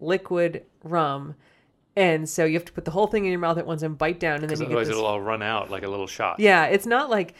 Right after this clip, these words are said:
Speaker 1: rum flavored ganache or whatever. It's just straight up rum
Speaker 2: <laughs> It is so
Speaker 1: inside the
Speaker 2: good.
Speaker 1: thing. They're so good. Like, we, we go in and I'm like, "Can I please have ten boxes? I'm totally gonna give them to
Speaker 2: <laughs>
Speaker 1: friends."
Speaker 2: And
Speaker 1: And
Speaker 2: they're
Speaker 1: then
Speaker 2: like,
Speaker 1: I
Speaker 2: "We only made four.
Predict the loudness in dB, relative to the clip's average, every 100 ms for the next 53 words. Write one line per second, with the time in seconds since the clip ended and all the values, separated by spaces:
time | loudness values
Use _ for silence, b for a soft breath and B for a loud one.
0 | B B _ -2 -2 -2 -6 -6 -6 -8
1 | -8 -8 -4 0 0 0 0 -2 -2 2
2 | 2 2 -2 -4 -6 0 2 2 2 0
3 | 0 -6 -16 -2 4 6 6 6 6 6
4 | 6 4 2 0 -2 b b b b -6
5 | -4 -2 -4 -2 2 2 4 4 4 0
6 | 0 B B 2 8 8 8 6 2 -2
7 | -2 -6 -6 -4 -4 -4 -6 -6 -4 -6
8 | -4 -8 -4 -6 -6 -6 -8 -6 -10 -10
9 | -10 -8 -8 -8 -6 -4 -4 -4 -6 -6
10 | -10 -12 -4 0 0 -2 -6 -4 -2 0
11 | 0 0 -2 -2 -6 -4 -4 -4 -4 -6
12 | -8 -4 -2 0 0 -2